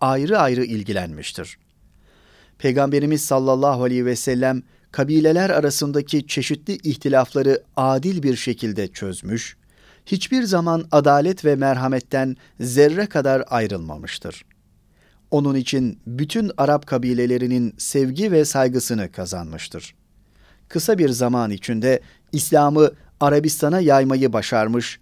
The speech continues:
yegane insandır. Müslüman olmayan Yahudi ve Hristiyanlar da aralarındaki ihtilafları çözmek için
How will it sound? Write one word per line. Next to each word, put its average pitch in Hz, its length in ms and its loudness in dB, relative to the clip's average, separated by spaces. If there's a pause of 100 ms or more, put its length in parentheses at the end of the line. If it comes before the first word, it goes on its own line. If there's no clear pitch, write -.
yegane 123 640 4
insandır. 80 800 -8 (1400)
Müslüman 240 440 2
olmayan 254 560 4
Yahudi 196 520 2
ve 220 140 6
Hristiyanlar 160 800 2
da 143 280 4
aralarındaki 175 840 2
ihtilafları 156 640 2
çözmek 156 440 -2
için 143 360 -2